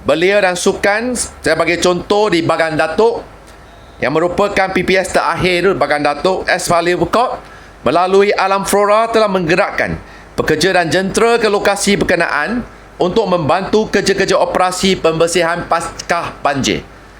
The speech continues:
Walaupun negeri Perak tidak dibawa Akta enam tujuh dua, tapi dengan semangat berat sama dipikul, ringan sama dijinjin, S W Corp turut turun padang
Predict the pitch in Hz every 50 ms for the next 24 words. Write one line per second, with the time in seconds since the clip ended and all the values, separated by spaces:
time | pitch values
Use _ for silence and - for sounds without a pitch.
0 | - - - 127 151 170 180 208 220 226 226 233 - 214 208 208 214 202 202 220
1 | 247 262 - - - - - - - - - - - 175 185 202 175 156 175 175
2 | 165 185 185 202 196 - - 170 185 - - 202 202 - - 190 190 185 180 180
3 | 175 - - 180 165 160 175 165 156 156 135 107 85 - - - - - - -
4 | - - 127 131 - 185 180 180 180 175 - - 165 175 175 180 196 202 170 147
5 | 147 165 185 196 185 190 - - 180 170 175 175 160 160 165 180 180 - 208 226
6 | 247 254 247 254 - - - - - - - - 147 175 185 190 190 190 185 -
7 | - 185 175 180 180 170 170 160 - 139 127 117 113 113 139 190 233 262 240 -
8 | - - - - - - - 214 214 - 202 190 175 196 185 - - 202 190 -
9 | - - - - - 277 277 262 - - - - 196 190 196 185 180 175 170 170
10 | 170 165 170 160